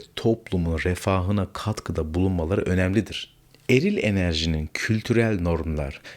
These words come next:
ve değerlerle ilişkisi gerçek dünyadan örneklerle daha da somutlaşır. Örneğin bazı Afrika kültürlerinde erkeklerin toplumsal sorumluluklarını yerine getirirken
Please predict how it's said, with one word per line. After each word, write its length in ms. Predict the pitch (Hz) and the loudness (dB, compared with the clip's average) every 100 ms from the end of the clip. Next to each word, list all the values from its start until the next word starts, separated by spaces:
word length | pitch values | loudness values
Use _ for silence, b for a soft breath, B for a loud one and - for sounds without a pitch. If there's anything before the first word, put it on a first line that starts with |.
| - | -4
ve 140 | 90 - | -2 2
değerlerle 580 | 92 98 92 117 123 104 | 4 4 2 0 0 0
ilişkisi 720 | 87 85 - 85 - 127 147 - | 0 -2 0 0 0 0 -4 0
gerçek 560 | 101 101 - 208 202 - | 2 2 2 0 0 0
dünyadan 580 | 92 82 80 78 80 - | 0 2 0 0 -2 0
örneklerle 800 | 95 92 98 98 107 131 123 107 | 0 2 0 0 -2 0 2 2
daha 200 | 98 123 | 0 0
da 60 | 123 | -2
somutlaşır. 840 | - 95 92 - 92 - 87 - - _ _ - B B B - | -2 -2 -2 -2 -2 0 -2 -6 -12 _ _ -14 B B B 2
Örneğin 540 | 110 110 127 135 143 B B B B - | 4 6 4 4 0 B B B B 0
bazı 340 | 120 131 113 120 | 4 4 6 4
Afrika 480 | 110 - - 107 113 | 4 0 -4 -2 -2
kültürlerinde 720 | - 107 - 98 98 95 98 | 0 -2 0 2 2 2 2
erkeklerin 600 | 80 95 - - 98 107 | 2 0 -2 0 2 0
toplumsal 720 | - 92 - 101 90 - 110 - | -2 -8 -2 0 0 0 -2 -2
sorumluluklarını 1000 | - 123 123 127 123 - 127 120 127 | 0 4 4 4 2 2 2 4 4
yerine 380 | 147 117 113 131 | 4 4 4 2
getirirken 840 | 135 113 123 165 175 - 110 160 | 0 0 2 0 0 0 2 2